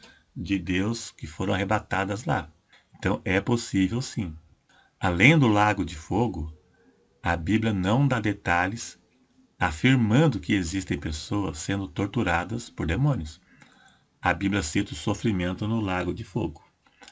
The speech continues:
A Bíblia diz que no inferno haverá pranto e ranger de dentes. Porque o lago de fogo, o nome diz tudo. Lago de fogo. Então, é claro, haverá pranto,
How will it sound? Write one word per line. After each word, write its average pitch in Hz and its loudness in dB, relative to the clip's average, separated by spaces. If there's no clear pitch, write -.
A 90 4
Bíblia 135 4
diz 110 -2
que 107 -2
no 98 0
inferno 101 0
haverá 95 0
pranto 104 2
e - 0
ranger 87 0
de 78 -2
dentes. 104 -4
Porque - -2
o 92 4
lago 104 2
de 98 -4
fogo, 90 -4
o 104 0
nome 92 2
diz 117 -4
tudo. 110 -2
Lago 82 2
de 98 -2
fogo. - -2
Então, 92 -2
é 101 2
claro, 101 2
haverá 87 2
pranto, 104 0